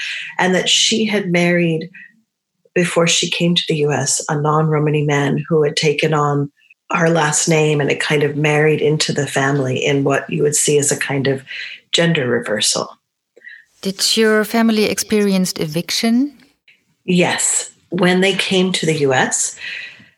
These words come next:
Speaker 1: I don't know how long after, but sometime by the eighteen seventies, they had bought a pretty large piece of land in Massachusetts. And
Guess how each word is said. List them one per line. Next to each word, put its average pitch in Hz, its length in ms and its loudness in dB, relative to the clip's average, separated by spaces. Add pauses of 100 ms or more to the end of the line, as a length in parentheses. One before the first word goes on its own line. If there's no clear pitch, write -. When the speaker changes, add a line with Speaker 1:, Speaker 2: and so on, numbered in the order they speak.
(340)
Speaker 1:
I 175 60 2
don't 175 220 2
know 175 80 2
how 160 240 0
long 160 240 2
after, 143 340 0
but 143 240 0
sometime 170 600 2
by 151 360 0
the 147 220 0
eighteen 156 580 -2
seventies, 165 1040 -2 (500)
they 175 140 4
had 170 240 2
bought 170 240 2
a 170 200 -2 (200)
pretty 214 240 2
large 170 400 2
piece - 260 -2
of 151 140 -2
land 147 560 0
in 147 440 -2
Massachusetts. - 1120 -4 (280)
And 156 840 0